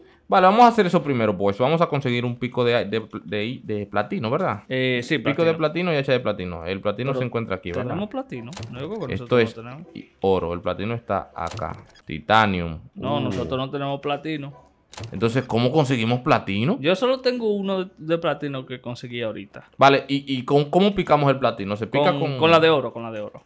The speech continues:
Speaker 2: Con la que
Speaker 1: entonces
Speaker 2: tenemos.
Speaker 1: necesitamos conseguir eso, chicos. Vamos a una
Speaker 2: Sí.
Speaker 1: isla.
Speaker 2: Venga.
Speaker 1: Vamos a ir explorando islas, porque necesitamos eso también. Venga, Drums.
Speaker 2: Sí. Eh, nos vamos de una vez. ¿A cuál nos vamos? ¿La
Speaker 1: Eh,
Speaker 2: segunda, tercera, quinta?
Speaker 1: Ya hemos explorado la,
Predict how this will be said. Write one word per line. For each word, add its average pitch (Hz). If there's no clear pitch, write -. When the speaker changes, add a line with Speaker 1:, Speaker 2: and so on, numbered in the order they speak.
Speaker 2:
Con -
la 95
que 143
Speaker 1:
entonces 135
Speaker 2:
tenemos. 139
Speaker 1:
necesitamos 135
conseguir 135
eso, 98
chicos. 92
Vamos 139
a -
una 107
Speaker 2:
Sí. 92
Speaker 1:
isla. 92
Speaker 2:
Venga. -
Speaker 1:
Vamos 226
a 240
ir 226
explorando 156
islas, 104
porque 110
necesitamos 127
eso 135
también. 85
Venga, 90
Drums. 82
Speaker 2:
Sí. -
Eh, 123
nos 123
vamos 151
de 156
una 143
vez. 123
¿A 120
cuál 196
nos 151
vamos? 117
¿La 120
Speaker 1:
Eh, 95
Speaker 2:
segunda, 147
tercera, 151
quinta? 165
Speaker 1:
Ya 160
hemos 190
explorado 131
la, 107